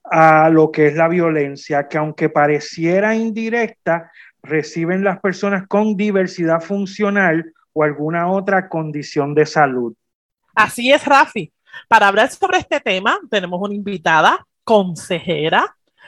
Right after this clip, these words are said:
Speaker 2: una amiga de muchos años, ¿verdad? Desde nuestras juventudes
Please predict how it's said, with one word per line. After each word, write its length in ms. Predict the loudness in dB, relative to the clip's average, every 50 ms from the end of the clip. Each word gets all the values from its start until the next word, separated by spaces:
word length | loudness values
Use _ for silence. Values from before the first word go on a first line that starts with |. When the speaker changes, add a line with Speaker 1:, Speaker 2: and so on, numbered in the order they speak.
| -20 -8 -4
Speaker 2:
una 200 | -2 0 0 0
amiga 200 | 0 2 2 2
de 120 | 2 0
muchos 440 | -2 -4 -6 -6 -6 -8 -8 -10 _ -4
años, 640 | -4 -4 -4 -4 -2 0 0 0 -2 -6 -14 _ _
¿verdad? 300 | -8 -6 -4 -4 -2 -2
Desde 260 | -2 -4 -2 -4 -4
nuestras 460 | -4 -4 -6 -8 -10 -8 -8 -8 -8 -4
juventudes 1000 | -4 -2 -2 -2 -2 -4 -8 _ -2 -2 0 0 0 0 -2 -2 -4 -10 -18